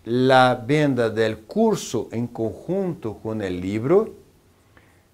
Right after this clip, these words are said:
Si quieres, puede comprarlos, comprar solamente el libro, solamente el curso,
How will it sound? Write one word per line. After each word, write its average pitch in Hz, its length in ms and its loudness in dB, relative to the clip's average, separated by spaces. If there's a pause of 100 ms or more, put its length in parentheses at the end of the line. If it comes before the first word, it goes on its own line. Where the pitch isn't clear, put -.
Si 139 320 -4
quieres, 185 480 6
puede 147 520 2
comprarlos, 151 960 2 (180)
comprar 147 380 4
solamente 143 540 2
el 117 60 0
libro, 147 360 0 (240)
solamente 131 1080 0
el 156 140 2
curso, 147 720 0